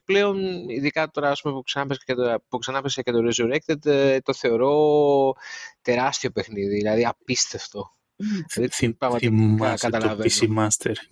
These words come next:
Speaker 2: που είχαν βάλει κάμερα για να καταγραφεί ποιοι μπαίνουν στο Battle.net;
Speaker 1: Όχι, όχι, δεν το θυμάμαι αυτό.
Speaker 2: Είχανε μπει στο loading screen που έγραφε το
Speaker 1: Αχα.
Speaker 2: νούμερο των, των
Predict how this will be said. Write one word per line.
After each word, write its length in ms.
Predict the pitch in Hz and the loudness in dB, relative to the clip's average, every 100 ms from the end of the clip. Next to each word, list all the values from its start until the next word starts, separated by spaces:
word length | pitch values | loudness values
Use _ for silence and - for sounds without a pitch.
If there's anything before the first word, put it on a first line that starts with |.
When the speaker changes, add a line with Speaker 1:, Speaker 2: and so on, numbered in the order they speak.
| _ | _
Speaker 2:
που 120 | - | -4
είχαν 200 | - 104 | -2 -2
βάλει 240 | 107 110 107 | -2 -2 -4
κάμερα 640 | - 110 107 104 101 98 | -2 0 2 0 0 0
για 180 | 98 113 | -2 -2
να 80 | 110 | -2
καταγραφεί 800 | 107 104 104 104 98 - 110 98 - - | -2 -2 -2 -2 -4 -2 0 0 -6 -6
ποιοι 160 | - 120 | -4 0
μπαίνουν 160 | 113 | 0
στο 180 | 110 113 | 0 0
Battle.net; 580 | 117 113 113 107 101 - - _ _ _ 120 - - _ | -2 0 2 2 0 -4 -12 _ _ _ -4 -4 -16 _
Speaker 1:
Όχι, 440 | - 117 - 127 | -2 0 0 -2
όχι, 100 | 117 | -2
δεν 100 | - | -4
το 60 | 110 | -8
θυμάμαι 220 | - 98 | -8 -8
αυτό. 220 | 95 - 104 | -6 -6 -4
Speaker 2:
Είχανε 480 | 120 - 127 135 127 | -4 0 0 2 2
μπει 220 | 113 127 | 2 2
στο 340 | - 127 117 110 | 2 2 4 4
loading 200 | 117 120 117 - | 0 0 -2 -2
screen 300 | - 107 113 170 165 _ | 0 0 4 2 0 _
που 100 | - | -4
έγραφε 280 | 120 110 - | -2 -2 0
το 100 | 110 | 0
Speaker 1:
Αχα. 140 | 110 | 2
Speaker 2:
νούμερο 220 | 120 117 | 2 0
των, 300 | 113 110 - | 2 0 -2
των 300 | - 110 107 | -2 -2 0